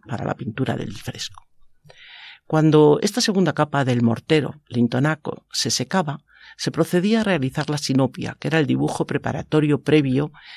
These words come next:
al extendido del enlucido. El boceto de la obra se trasladaba a papeles grandes, con un tamaño real,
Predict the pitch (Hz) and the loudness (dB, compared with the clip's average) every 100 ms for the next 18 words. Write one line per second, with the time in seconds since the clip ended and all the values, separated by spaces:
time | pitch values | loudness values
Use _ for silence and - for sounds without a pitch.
0 | - - 127 120 - 117 127 139 139 139 | -12 -4 -2 -2 -2 2 2 2 2 2
1 | 131 123 131 113 - 143 - _ _ _ | 2 0 -2 -4 -12 -18 -20 _ _ _
2 | _ _ - - _ 147 135 - 156 156 | _ _ -20 -20 _ 0 2 2 2 4
3 | 147 143 175 214 214 214 143 131 120 123 | 4 4 2 2 0 -2 -6 -6 -2 2
4 | 123 139 135 135 135 131 117 113 143 175 | 4 2 0 -4 -2 0 0 -2 0 2
5 | 190 160 175 226 - - - - 120 127 | 2 0 -2 -8 -18 -20 -20 -10 -6 -2
6 | 127 117 123 120 123 127 139 175 208 | 0 0 2 2 0 -2 0 0 -2